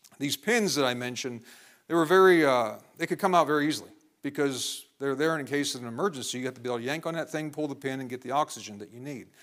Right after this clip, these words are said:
So they really not secured all that well. A lot of them, they were found, they were wrapped with masking tape or scotch tape. Uh, some of them, they just bent the ends over.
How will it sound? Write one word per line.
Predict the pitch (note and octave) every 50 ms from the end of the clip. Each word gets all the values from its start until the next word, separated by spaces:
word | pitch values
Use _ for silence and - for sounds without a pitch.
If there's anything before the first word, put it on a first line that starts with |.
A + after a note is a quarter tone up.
| - - - - - - _ _
So | - - F3+ F3
they | F3+ F#3
really | F#3+ G#3+ A3 G#3+ G3
not | F#3 F3+ F3 E3+ F3 - - - -
secured | - - - - - - G3+ F#3+ D#3 C3+
all | C3+ B2+ C3
that | B2+ B2 A2 G2
well. | B2+ C3 A2+ F2 - - _ _ _ _ _ _ _ _ _ _ _ _ _ _ _ -
A | -
lot | C#3 D3+ D#3+
of | E3+ E3+
them, | E3+ E3
they | D#3 D3+
were | D3 D3 C#3
found, | C#3+ D3 C#3 C#3 C#3+ C#3+ C#3+ B2+ A2+
they | B2+ B2+
were | B2+ A#2+
wrapped | G#2+ A#2+ C3 C#3 C3+ C#3 -
with | B2+ G#2 -
masking | B2 B2 B2+ B2+ - - C#3 A#2+
tape | - - B2+ B2+ B2+ B2+ B2+
or | B2 A2
scotch | - - C3+ B2+ C3 C3 - -
tape. | - C3 B2 B2 B2 A#2+ - - _ _ _ _ _ _ _ _ _ -
Uh, | A2+ A2+ A2
some | - - E3 D#3+
of | D3+
them, | D3 D3
they | C#3+ C3
just | C3+ C3+ A2 A2
bent | - C#3 C#3+ D3 C#3+ -
the | C3 A#2+ A#2+
ends | B2+ C3+ C#3+ C#3+ A#2 B2+
over. | C3+ C#3 C#3+ C3+ D3+ D3 C#3+ D3